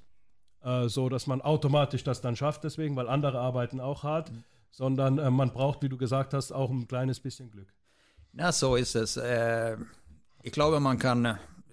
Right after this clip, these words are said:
Speaker 2: neunzig Prozent seine eigene Leistung, äh, entscheiden, also wie man sich vorbereiten, wie hart man trainieren, äh, Einstellungen und so weiter. Und dann ist immer noch in Sport, ich glaube, das macht Sport auch,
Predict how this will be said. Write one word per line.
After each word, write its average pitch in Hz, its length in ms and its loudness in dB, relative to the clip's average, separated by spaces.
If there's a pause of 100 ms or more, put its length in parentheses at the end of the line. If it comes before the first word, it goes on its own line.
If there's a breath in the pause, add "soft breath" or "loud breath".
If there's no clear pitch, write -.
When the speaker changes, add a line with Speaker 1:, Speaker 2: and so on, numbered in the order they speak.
(600)
Speaker 2:
neunzig 135 380 0
Prozent 120 380 0
seine 113 300 2
eigene 113 300 0
Leistung, 113 560 -2
äh, 110 180 -6
entscheiden, 120 720 0
also 117 260 -6
wie 117 100 0
man 110 200 0
sich 113 180 -6
vorbereiten, 120 880 0 (440 loud breath)
wie 104 120 -8
hart 110 200 0
man 107 160 0
trainieren, 120 640 0
äh, 117 420 -2 (1200)
Einstellungen 123 720 2
und 120 260 -2
so 113 160 0
weiter. 113 480 0
Und 113 160 0
dann 117 180 2
ist - 400 -6
immer 127 240 0
noch 117 200 0
in 113 120 0
Sport, 123 500 -2
ich 120 240 -6
glaube, 120 260 -2
das 117 180 -2
macht 117 220 -2
Sport 120 360 -4
auch, 120 360 -2